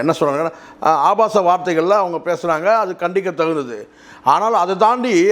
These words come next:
அந்த ஆபாச வார்த்தை அவங்க பேசினாலும் கூட பார்த்தீங்கன்னா, இது மாதிரியான ஒரு, ஒரு கொச்சையான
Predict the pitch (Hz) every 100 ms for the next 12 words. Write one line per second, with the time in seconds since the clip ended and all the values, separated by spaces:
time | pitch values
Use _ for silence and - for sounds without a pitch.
0 | 180 160 151 208 220 208 185 185 165 190
1 | 196 196 190 202 170 156 135 123 165 220
2 | - - - 233 277 277 285 285 277 240
3 | 220 208 190 180 160 156 170 170 214 -
4 | 285 285